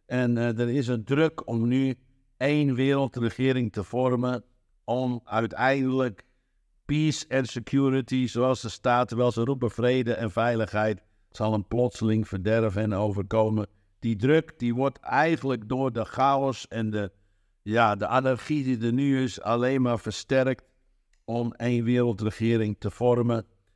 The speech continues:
met één wereldreligie, één wereldmunt, één wereldleger, om uiteindelijk de overste van deze wereld op de troon te zetten van het wereldtoneel. Wat gebruikt hij daarbij? We zijn natuurlijk in een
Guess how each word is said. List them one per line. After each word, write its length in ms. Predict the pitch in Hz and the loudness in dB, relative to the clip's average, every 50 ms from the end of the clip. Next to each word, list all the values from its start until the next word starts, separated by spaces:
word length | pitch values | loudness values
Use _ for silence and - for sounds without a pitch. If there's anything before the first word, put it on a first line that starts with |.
| _ _ _ | _ _ _
met 280 | - 107 107 101 - | -4 -4 -4 -4 -4
één 240 | - 113 117 117 113 | -4 -2 0 0 2
wereldreligie, 1200 | 117 117 117 117 110 107 90 - 104 107 107 117 135 139 131 - 131 135 131 123 110 101 - 85 | 2 4 4 4 2 0 -2 -2 -2 0 2 2 2 2 2 2 2 0 0 0 -2 -6 -12 -14
één 300 | - - 101 101 98 101 | -10 -4 -4 -2 -2 0
wereldmunt, 600 | 107 117 123 123 117 113 95 107 120 120 120 107 | 2 2 2 4 2 2 0 0 0 0 0 0
één 140 | 113 101 101 | 0 0 2
wereldleger, 840 | 107 117 120 117 113 98 98 110 110 110 110 107 92 92 104 101 - - _ _ _ _ _ _ _ _ | 2 2 2 2 0 0 0 2 2 2 2 2 0 0 -2 -2 -4 -8 _ _ _ _ _ _ _ _
om 240 | - 101 104 98 - | -2 -2 0 0 0
uiteindelijk 840 | 82 98 104 95 - - 98 107 107 104 107 107 104 95 92 - | 0 0 0 0 -2 -2 -2 0 0 2 2 0 0 0 -2 -4
de 180 | 104 95 - - | -4 -4 -2 -2
overste 540 | 110 113 113 107 101 98 - - - 107 | 0 0 0 0 -2 -4 -6 -4 -2 -2
van 160 | 92 - 101 98 | 0 -2 -2 0
deze 340 | 104 104 104 101 95 98 | 2 2 2 2 2 0
wereld 540 | 92 98 107 110 110 104 104 101 90 - - _ _ | 2 2 2 4 4 2 2 0 -4 -6 -12 _ _
op 200 | - 98 98 90 | -6 -4 -4 -4
de 160 | 87 95 85 | -4 -6 -6
troon 360 | - - 101 107 104 104 98 95 | -2 0 2 2 2 2 0 -2
te 120 | - 78 | -4 -4
zetten 500 | - - 113 110 92 - 101 95 87 87 - _ _ _ _ _ _ _ _ _ | -2 2 2 2 2 0 -2 -4 -4 -6 -10 _ _ _ _ _ _ _ _ _
van 240 | - - 98 98 98 | -8 -4 -2 0 0
het 220 | 101 90 87 85 | 0 0 -2 -2
wereldtoneel. 920 | 80 101 104 104 104 104 92 - - 95 101 107 104 101 98 87 82 85 - _ _ _ _ _ _ _ _ _ _ _ _ _ _ _ _ _ _ _ _ | -2 0 0 0 0 -2 -4 -6 -8 -6 -4 -2 -2 -2 -2 -4 -6 -8 -12 _ _ _ _ _ _ _ _ _ _ _ _ _ _ _ _ _ _ _ _
Wat 280 | - 98 117 120 123 - | -4 0 0 0 0 -2
gebruikt 480 | - - 117 123 135 143 147 147 123 - | -6 -6 0 2 4 6 4 4 2 2
hij 180 | 143 131 135 | 2 2 2
daarbij? 600 | 131 135 127 117 107 127 127 135 131 131 131 131 _ _ _ _ _ _ _ _ _ _ _ | 4 4 2 2 4 4 4 4 4 2 0 -6 _ _ _ _ _ _ _ _ _ _ _
We 260 | - - 95 98 101 | -12 -6 -4 -2 -2
zijn 260 | 92 - 120 120 120 | -2 -2 0 0 0
natuurlijk 520 | 117 117 95 - 120 117 110 113 110 - - | 0 0 -2 0 0 0 2 0 -2 -2 -2
in 140 | 110 110 107 | -2 0 0
een 240 | 107 107 98 90 | -2 -4 -6 -8